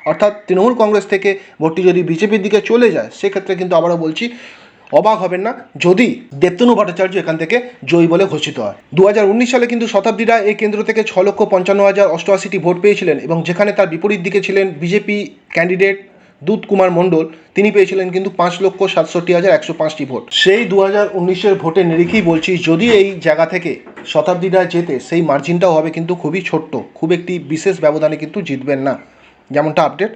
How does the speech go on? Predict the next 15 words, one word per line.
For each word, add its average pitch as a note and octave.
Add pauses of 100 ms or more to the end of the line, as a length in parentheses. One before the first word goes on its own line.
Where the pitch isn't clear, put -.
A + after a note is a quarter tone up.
আজকের C#3+
উঠে C3
আসছে। -
আর D3+ (280)
এই G#3
বছর G#3
বীরভূম F#3+
থেকে G3 (100)
যে F3
আপডেটটা E3+
উঠে F3+
আসছে, F3+
মোট E3+
ভোটারের F3
সংখ্যা E3+